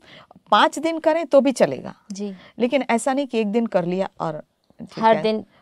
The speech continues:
Speaker 1: हर
Speaker 2: करना
Speaker 1: दिन करना,
Speaker 2: जरूरी
Speaker 1: तो
Speaker 2: है।
Speaker 1: सात दिन में इसमें डिवाइड करके करना चाहिए।
Speaker 2: जी, जी।
Speaker 1: है ना? तो ये देखा गया है कि अगर आप पन्द्रह बीस मिनट भी per day करते हो,
Speaker 2: जी।
Speaker 1: तो उसका फायदा होता है।
Speaker 2: बहुत फायदा होता है।
Speaker 1: तो इसको एरोबिक एक्सरसाइज कहते हैं। आप पन्द्रह बीस मिनट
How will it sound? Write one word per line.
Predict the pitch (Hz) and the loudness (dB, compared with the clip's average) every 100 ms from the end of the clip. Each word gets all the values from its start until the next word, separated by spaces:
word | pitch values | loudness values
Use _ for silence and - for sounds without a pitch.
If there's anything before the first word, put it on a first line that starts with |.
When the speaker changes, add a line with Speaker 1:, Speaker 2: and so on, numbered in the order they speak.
| - | 2
Speaker 1:
हर | 240 | 2
Speaker 2:
करना | 202 | 4
Speaker 1:
दिन | 233 | 2
करना, | 190 | 2
Speaker 2:
जरूरी | 180 208 | 0 0
Speaker 1:
तो | 202 | -2
Speaker 2:
है। | 190 | -2
Speaker 1:
सात | 269 247 302 | 0 0 0
दिन | 240 196 | -2 -2
में | 190 208 - | -2 -6 -6
इसमें | 240 277 214 | -8 -4 -2
डिवाइड | 196 202 202 | 2 2 0
करके | - 156 156 | -8 -10 -12
करना | - - - | -14 -18 -20
चाहिए। | - - 196 | -20 -20 -16
Speaker 2:
जी, | 196 185 | -14 -14
जी। | - 196 | -18 -14
Speaker 1:
है | 226 | -12
ना? | 427 - - - _ | -12 -16 -20 -20 _
तो | 302 | -2
ये | 285 | 2
देखा | 294 302 320 | 0 0 -2
गया | 254 | -2
है | 202 214 311 - - _ | -2 -4 -8 -14 -20 _
कि | 285 | 4
अगर | 294 | 6
आप | 330 330 | 4 2
पन्द्रह | - 214 240 302 | 2 2 4 0
बीस | 247 226 285 - | 0 -4 -4 -4
मिनट | 220 254 302 | -2 0 0
भी | 349 | 0
per | 349 226 | 2 2
day | 208 247 | 4 2
करते | 180 165 123 | 2 -4 -6
हो, | 147 165 190 | -12 -14 -14
Speaker 2:
जी। | 196 208 180 _ | -8 -8 -10 _
Speaker 1:
तो | 254 | -4
उसका | 240 233 | -2 -2
फायदा | 180 120 - | -2 -4 -6
होता | - - 196 | -12 -14 -10
है। | 185 | -10
Speaker 2:
बहुत | - | -12
फायदा | 185 180 180 | -14 -12 -12
होता | 175 180 185 | -14 -16 -20
है। | 190 _ _ _ _ | -20 _ _ _ _
Speaker 1:
तो | 196 202 190 170 - - | -2 2 0 -2 -10 -10
इसको | 202 233 | 0 0
एरोबिक | 147 180 196 254 | 2 2 2 0
एक्सरसाइज | 190 - 180 170 175 | -2 -2 -4 -4 -4
कहते | 214 240 | -4 -6
हैं। | 254 | -8
आप | 330 | -4
पन्द्रह | 208 208 233 | -4 -2 -2
बीस | 202 202 196 | -2 -4 -4
मिनट | 202 196 | -6 -6